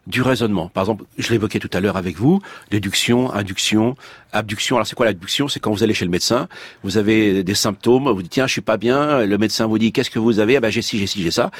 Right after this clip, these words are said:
Et le médecin, lui, a des données sur les, euh, sur les, euh, critères des maladies.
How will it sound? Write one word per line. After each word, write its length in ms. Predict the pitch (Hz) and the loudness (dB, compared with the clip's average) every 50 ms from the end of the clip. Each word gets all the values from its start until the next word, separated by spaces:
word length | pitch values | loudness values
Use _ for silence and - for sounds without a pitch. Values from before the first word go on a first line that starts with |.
| - - - - - | -14 -14 -14 -12 -4
Et 40 | 107 | 0
le 80 | 110 117 | 0 2
médecin, 300 | 123 120 - - 185 175 | 2 2 2 2 0 0
lui, 160 | 151 165 180 | 2 2 0
a 60 | 127 | 0
des 120 | 104 110 95 | 0 -2 0
données 380 | 98 135 143 143 139 120 - _ - - - _ | 2 2 4 4 4 0 0 _ -18 -20 -20 _
sur 200 | - - - 98 | -14 -6 -4 0
les, 160 | 95 92 87 - - | 0 0 -2 0 -2
euh, 240 | 90 85 90 90 87 | -2 0 0 0 -2
sur 160 | - - 92 | -2 -2 0
les, 240 | 90 90 87 80 76 | 0 0 0 0 -2
euh, 520 | 87 85 85 82 78 78 78 82 80 80 | -2 -2 -2 -2 -2 -2 -2 -4 -4 -6
critères 340 | - - - 98 - 120 110 | -8 -6 -6 -2 0 0 0
des 80 | 98 101 | 0 -2
maladies. 340 | 98 98 95 90 76 85 | -2 -2 -2 -4 -4 -6